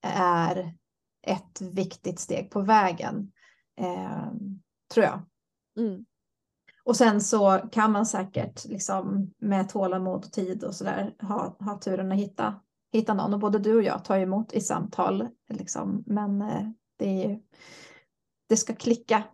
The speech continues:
Speaker 1: i det pe-, liksom, personkemi och, och ekonomi och andra saker också för att det ska vara,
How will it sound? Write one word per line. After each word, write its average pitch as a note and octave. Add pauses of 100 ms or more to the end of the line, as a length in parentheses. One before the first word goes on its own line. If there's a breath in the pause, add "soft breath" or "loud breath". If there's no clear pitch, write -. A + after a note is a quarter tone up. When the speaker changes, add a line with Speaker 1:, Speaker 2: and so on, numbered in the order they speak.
(160)
Speaker 1:
i G3
det -
pe-, A3+
liksom, G3+
personkemi G3+
och, F#3
och F3
ekonomi G3
och A3
andra F#3
saker -
också -
för -
att -
det -
ska -
vara, F#3+